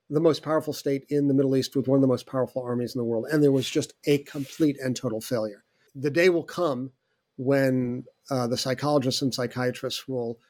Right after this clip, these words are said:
fully assess the enormity of this collective trauma transmitted generationally, but also really pay heed to, to the sense of shame, uh, that,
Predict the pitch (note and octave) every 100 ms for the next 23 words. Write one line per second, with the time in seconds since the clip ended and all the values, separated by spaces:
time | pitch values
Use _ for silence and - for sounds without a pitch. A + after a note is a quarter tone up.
0 | _ - - G3+ F#3+ C#3 - B2 - -
1 | - C3+ C3 C#3 C#3+ B2+ A#2 - A#2+ A2+
2 | - - A#2+ A2+ A2 - B2 A2 G2+ -
3 | _ _ _ _ _ - - C3 A2+ B2+
4 | A#2+ A2+ A#2+ A#2 A2+ A2+ - A#2 G#2+ _
5 | _ _ C3+ C3 D#3 E3 D3 C3 C3+ C3
6 | B2 C3 A#2+ A#2+ A#2 A2 - A#2 A2 G#2+
7 | _ _ - B2+ A#2 - A#2 G#2+ G2 -
8 | B2 B2+ G2 - _ _ - A#2 A2 A2
9 | G2+ A2 G#2+ -